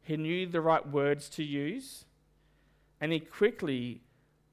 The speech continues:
got some of the elders of that church on side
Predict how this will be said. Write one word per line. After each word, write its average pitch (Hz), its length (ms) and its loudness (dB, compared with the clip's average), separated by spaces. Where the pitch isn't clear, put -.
got 165 220 2
some 165 200 0
of 147 80 0
the 151 160 -2
elders 175 400 2
of 127 140 -2
that 131 180 0
church 156 400 0
on 135 200 -2
side 131 720 0